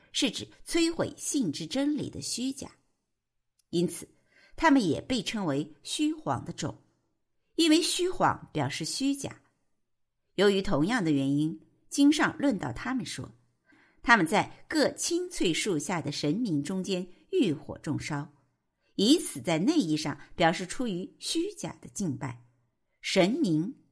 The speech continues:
表示虚假，青翠树表示由于一种扭曲的理解力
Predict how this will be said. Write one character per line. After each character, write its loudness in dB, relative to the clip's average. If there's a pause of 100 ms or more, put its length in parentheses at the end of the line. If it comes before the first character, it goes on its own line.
(140)
表 -4
示 -8
虚 -6
假， -12 (760)
青 2
翠 2
树 -2 (220)
表 6
示 -2
由 4
于 0
一 0
种 -2
扭 0
曲 -6
的 -4
理 -2
解 -8
力 -4